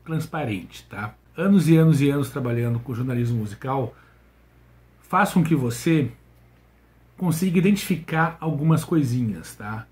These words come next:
Algumas pistas. E aqui me parece, ainda que não seja oficial, me parece questão de tempo pra ser anunciado que ele tá fora da banda de forma definitiva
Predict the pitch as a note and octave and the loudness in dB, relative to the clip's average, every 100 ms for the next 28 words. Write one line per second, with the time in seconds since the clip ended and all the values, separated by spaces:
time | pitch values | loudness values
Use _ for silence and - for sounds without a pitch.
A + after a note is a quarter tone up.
0 | _ A#2 B2 C#3+ C3+ - C#3+ A#2+ - - | _ -10 -4 -2 -4 -8 -8 -8 -10 -14
1 | G2+ C#3 F3 E3 - F#3+ G#3 - _ - | -8 -6 -6 -6 0 0 0 -4 _ -6
2 | E3+ G3 B3+ - D3+ A#2 A2 C3 - D3+ | 0 2 2 0 -2 -2 -4 -6 -4 -4
3 | B2+ C#3+ A#2+ C3 B2+ A#2 A2+ A#2+ A#2+ - | -2 -2 -2 -2 -4 -4 -8 -8 -10 -6
4 | D3+ C3 D#3 D#3+ _ _ _ _ _ - | -4 -2 -4 -6 _ _ _ _ _ -6
5 | A#3+ A3 F#3 F3+ E3 G#3 G#3 - A3+ A3 | -2 0 2 2 0 -2 -2 0 0 0
6 | E3+ D#3+ E3 - F3+ D#3+ D3+ D3+ D#3 - | 0 2 2 0 -4 -2 -2 0 -2 -2
7 | B2 C3 C#3 C#3+ C3+ A#2+ C3+ - B2 B2 | -2 -2 -4 -6 -6 -6 -10 -10 -8 -6
8 | C3+ B2+ G#2+ A2+ B2 B2+ A#2 - A#2 A#2 | -6 -6 -6 -4 -4 -4 -6 -6 -6 -6
9 | A#2 D3 D#3+ - C#3 C#3+ D#3 | -6 -6 -6 -4 -2 -2 -4